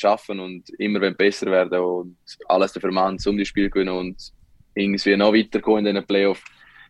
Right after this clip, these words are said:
das bleibt, das bleibt da und, ähm, darum, es sollte eigentlich, also,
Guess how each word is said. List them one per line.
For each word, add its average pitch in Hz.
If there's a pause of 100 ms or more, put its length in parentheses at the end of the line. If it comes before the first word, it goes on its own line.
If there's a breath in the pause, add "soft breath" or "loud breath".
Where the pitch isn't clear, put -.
das 107
bleibt, 107 (120)
das -
bleibt 95
da 107
und, 95
ähm, 87 (720)
darum, 98 (180)
es -
sollte 101
eigentlich, 98
also, 90